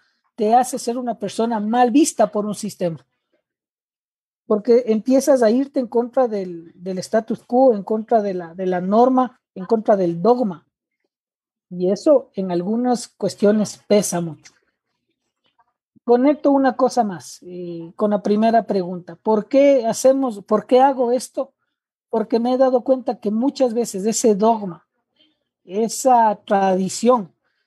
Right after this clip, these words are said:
esa, ese gobierno, eh,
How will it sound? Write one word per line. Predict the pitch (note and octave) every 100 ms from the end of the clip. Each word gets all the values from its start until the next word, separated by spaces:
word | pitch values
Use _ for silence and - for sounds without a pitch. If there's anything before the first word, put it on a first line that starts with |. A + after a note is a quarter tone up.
| _ _ _ _ _
esa, | F#3 A3+ A3+ C4+ B3+ A#3 G#3+ G3 F3+ E3+ E3 - -
ese | G3 C4
gobierno, | G#3+ G#3+ G#3 G#3 A#3 C#4+ D4+ D4+ D4 B3+ G3
eh, | F3+ F3+ E3+ E3 F3+ F3+